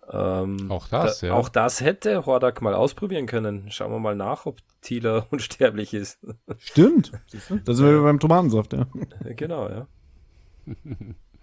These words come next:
Speaker 1: Ja,
Speaker 2: Okay.
Speaker 1: Tatsache. Du, aber Olli, vielleicht, ähm, wiss-, ke-, vielleicht kennen wir einfach die Vorgeschichte von, äh, vom Zepter der unendlichen Macht nicht. Vielleicht, äh, äh, hat er auch, äh, <laughs> da,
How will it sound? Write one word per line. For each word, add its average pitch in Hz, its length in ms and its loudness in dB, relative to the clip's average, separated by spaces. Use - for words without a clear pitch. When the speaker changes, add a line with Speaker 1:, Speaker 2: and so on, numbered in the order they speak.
Speaker 1:
Ja, 95 140 0
Speaker 2:
Okay. - 40 -4
Speaker 1:
Tatsache. 101 520 -2
Du, 139 160 4
aber 139 140 8
Olli, 139 220 4
vielleicht, 131 420 0
ähm, 113 640 0
wiss-, 120 340 -4
ke-, - 220 -4
vielleicht 110 260 -2
kennen 131 220 -4
wir 123 100 -4
einfach 131 240 -4
die 123 120 -6
Vorgeschichte 113 720 -4
von, 101 440 -4
äh, 98 240 -4
vom 101 240 -8
Zepter 101 720 0
der 104 100 -4
unendlichen 101 480 -6
Macht 98 260 -6
nicht. 104 200 -8
Vielleicht, 104 400 -6
äh, 101 340 -2
äh, 98 40 -10
hat 98 640 -2
er 101 180 2
auch, - 360 -2
äh, 101 540 -2
<laughs> 120 120 -4
da, 117 180 -4